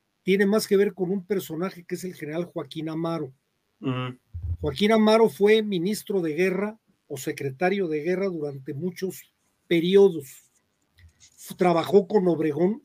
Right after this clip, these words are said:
Speaker 1: fue gente muy pegada a Obregón, no muy pegada a Plutarco, pero sí muy pegada a Obregón, y es el,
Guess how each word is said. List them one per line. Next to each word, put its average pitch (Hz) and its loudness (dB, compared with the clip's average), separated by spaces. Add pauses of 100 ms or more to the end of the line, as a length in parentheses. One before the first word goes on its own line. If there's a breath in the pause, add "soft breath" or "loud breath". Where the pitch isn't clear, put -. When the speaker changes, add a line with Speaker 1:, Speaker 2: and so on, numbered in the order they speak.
Speaker 1:
fue 175 0
gente 180 -2
muy 170 -4
pegada 165 -4
a 165 -4
Obregón, 151 -4 (300)
no 196 8
muy 214 4
pegada 190 0
a - -8
Plutarco, 170 -4
pero 131 -8
sí 160 -8
muy 160 -8
pegada 160 -6
a 165 -4
Obregón, 160 -6 (640)
y 175 4
es 202 4
el, 208 0